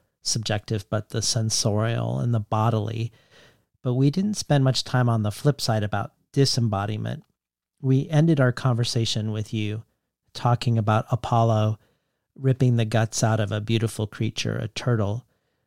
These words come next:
to create the first lyre, to create music and the lyric, and that the creative impulse and the destructive impulse come from the same place in us.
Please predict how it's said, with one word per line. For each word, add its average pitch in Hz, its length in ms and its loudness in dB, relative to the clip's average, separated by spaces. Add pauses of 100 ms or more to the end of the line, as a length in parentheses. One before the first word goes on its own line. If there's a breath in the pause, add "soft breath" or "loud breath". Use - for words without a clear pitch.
(180)
to 123 140 -2
create 120 380 0
the 113 100 -2
first - 380 -4
lyre, 107 460 -4 (120)
to - 100 0
create 117 400 0 (240)
music 117 540 2
and 117 180 2
the 104 80 2
lyric, 104 500 -4 (680)
and 113 260 2
that 110 220 0
the 120 100 -2
creative 127 500 2
impulse 107 760 -2 (220)
and 117 200 2
the 107 60 0
destructive 120 720 2
impulse 107 600 0
come 120 520 0
from 110 280 0
the 110 100 0
same 107 280 0
place - 460 -2
in 120 180 -6
us. - 420 -4